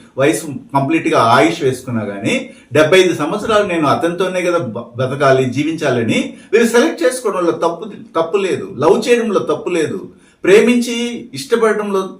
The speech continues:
తప్పు లేదు. కానీ వీరు చేసే పొరపాటు ఏమిటో తెలుసా మీకు? ఎవరైతే బ్యాడ్ బాయ్‌గా ఉంటారో, ఎవరైతే రౌడీ సెటప్‌లో ఉంటారో, ఎవరైతే అబద్ధాలు చెప్తారో, ఎవరైతే కోతల రాయుళ్ళుగా ఉంటారో,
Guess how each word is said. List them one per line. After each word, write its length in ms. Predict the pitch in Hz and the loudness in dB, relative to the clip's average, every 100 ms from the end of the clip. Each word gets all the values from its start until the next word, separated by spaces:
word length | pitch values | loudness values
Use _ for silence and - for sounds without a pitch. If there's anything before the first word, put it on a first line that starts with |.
| _ _ _ _ | _ _ _ _
తప్పు 200 | 180 185 | -4 2
లేదు. 360 | 208 143 113 - | 4 4 2 -4
కానీ 640 | 135 123 107 123 233 247 - - | -2 -2 0 2 0 -2 -10 -6
వీరు 140 | 156 190 | 0 0
చేసే 340 | 180 240 339 | 2 -2 0
పొరపాటు 520 | - 160 196 233 233 | -2 0 0 -2 -2
ఏమిటో 320 | 190 151 156 139 | -2 -2 -4 -6
తెలుసా 380 | 113 104 127 | -6 -8 -6
మీకు? 720 | 101 98 92 131 143 117 - - _ _ _ _ _ - | -8 -8 -8 -6 -4 -6 -8 -14 _ _ _ _ _ -6
ఎవరైతే 1000 | 117 156 208 240 240 233 214 202 156 113 - 120 | 4 6 8 8 6 6 6 8 6 2 -4 -8
బ్యాడ్ 520 | 120 151 175 - 147 | 0 4 4 2 0
బాయ్‌గా 360 | 160 160 151 | 4 4 4
ఉంటారో, 520 | 139 135 123 117 113 98 | 0 0 0 0 0 0
ఎవరైతే 540 | 151 202 220 220 220 | 4 6 6 4 2
రౌడీ 640 | 147 139 165 196 220 220 214 - - _ | 2 0 0 0 0 -2 -4 -12 -20 _
సెటప్‌లో 520 | - 160 175 170 170 151 | -4 -2 0 0 2 0
ఉంటారో, 500 | 139 131 123 120 104 | 0 0 0 -2 0
ఎవరైతే 440 | 147 202 226 226 | 2 4 4 4
అబద్ధాలు 560 | 185 - 180 180 175 190 | 0 0 -2 -2 -2 -2
చెప్తారో, 720 | 185 147 - 175 131 113 90 - - | -2 -4 -2 0 0 -2 -6 -16 -6
ఎవరైతే 480 | 143 185 226 233 226 | 2 6 6 4 0
కోతల 440 | 165 190 233 220 208 | 4 4 6 4 6
రాయుళ్ళుగా 340 | 196 190 175 | 6 4 4
ఉంటారో, 840 | 165 143 139 113 107 120 139 143 | 2 0 -2 -2 0 2 2 0